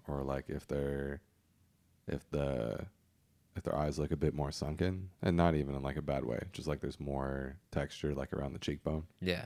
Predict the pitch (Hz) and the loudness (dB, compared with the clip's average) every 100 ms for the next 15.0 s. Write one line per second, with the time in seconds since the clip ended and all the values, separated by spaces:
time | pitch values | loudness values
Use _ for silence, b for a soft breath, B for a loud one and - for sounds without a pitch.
0 | - 78 - - - 76 71 - - 71 | 0 2 2 -4 -4 0 0 -2 -4 -2
1 | 69 71 71 69 67 67 69 69 - 62 | -2 -2 0 0 -2 -2 -2 -2 -4 -8
2 | - b b b b b - 69 - _ | -10 b b b b b -4 -4 -4 _
3 | - B B B - - - - - - | -20 B B B -14 -16 -20 -20 -20 -8
4 | - 67 - - - _ _ _ _ _ | -2 -2 -2 -8 -12 _ _ _ _ _
5 | _ _ - _ _ _ - 104 71 69 | _ _ -20 _ _ _ 0 0 2 0
6 | 80 76 - - 80 71 69 67 67 73 | 2 2 2 0 2 2 0 -4 -6 -8
7 | - 73 71 67 67 73 - - 92 85 | -4 -2 0 -2 -4 -8 -10 2 2 2
8 | 71 - _ - 71 - - 69 - - | -2 -10 _ -8 -6 -6 -8 -6 -8 -14
9 | _ - - - 80 - 90 78 73 - | _ -12 -6 -6 -6 -4 2 2 0 -12
10 | b b b - 58 92 B B B - | b b b -6 -4 -6 B B B 0
11 | 92 104 98 92 92 85 82 78 78 - | 0 2 2 2 0 -4 -2 -8 -8 -8
12 | 82 87 - - 85 80 82 87 - - | -10 -8 -12 -10 -8 -8 -6 -2 0 0
13 | 165 - 98 95 - - - 117 135 - | 0 2 2 2 0 -4 -6 0 0 4
14 | 110 - 80 - - - - - - | 2 4 -2 -2 -6 -6 -8 -2 -2